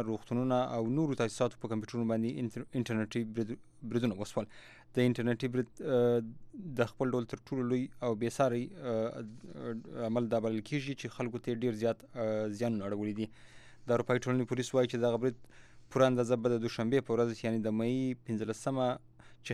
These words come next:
خلک د اونۍ د رخصتۍ وروسته خپلو کارونو ته ورسي، معلومه وبسي. په دغه برید کې د بریتانیې د روغتونونو او د جرمني د اورګاډي ملي شبکې هم زیانمنې شوي دي. شمالي کوریا نن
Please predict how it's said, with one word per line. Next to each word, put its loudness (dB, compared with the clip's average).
خلک 2
د -2
اونۍ -2
د -4
رخصتۍ -4
وروسته -4
خپلو -2
کارونو 0
ته 0
ورسي، 0
معلومه 2
وبسي. -2
په 2
دغه 6
برید 0
کې -4
د 0
بریتانیې 2
د 0
روغتونونو -2
او 2
د 0
جرمني 0
د -2
اورګاډي 2
ملي 0
شبکې -4
هم -2
زیانمنې 0
شوي -2
دي. -2
شمالي 4
کوریا 6
نن 4